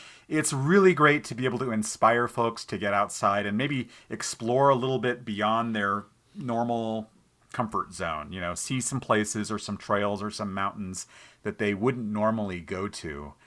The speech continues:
And, um, it's great to have the community that's built up around that.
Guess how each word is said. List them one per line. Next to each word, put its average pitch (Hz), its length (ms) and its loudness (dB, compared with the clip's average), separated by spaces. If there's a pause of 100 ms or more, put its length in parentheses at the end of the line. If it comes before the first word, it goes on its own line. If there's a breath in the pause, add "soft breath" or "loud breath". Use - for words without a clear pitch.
(380 soft breath)
And, 92 600 -4
um, 87 560 -4
it's 120 200 -8
great 127 300 0
to 123 60 -4
have 107 580 2
the 98 120 -8
community 104 800 0
that's 80 260 -10
built 92 280 -6
up 90 160 -4
around 85 420 -4
that. 80 300 -6